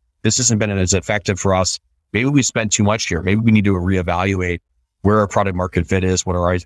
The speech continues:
I C Ps look like." So I think, I think for us and how we think about using it within our business,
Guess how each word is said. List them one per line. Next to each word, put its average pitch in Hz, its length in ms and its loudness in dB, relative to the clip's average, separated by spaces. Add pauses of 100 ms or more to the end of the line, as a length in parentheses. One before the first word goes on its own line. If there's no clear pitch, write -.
I 92 100 0
C 92 180 0
Ps 95 260 0
look 87 180 0
like." 87 240 0 (340)
So - 120 -2
I - 20 0
think, 147 280 -2
I 120 80 0
think 139 180 -4
for 104 180 0
us 113 300 0
and 98 80 -4
how 101 160 -4
we 107 160 2
think 110 180 -2
about 95 220 0
using 95 240 -2
it 90 80 -4
within 87 240 -2
our 98 180 2
business, 95 500 0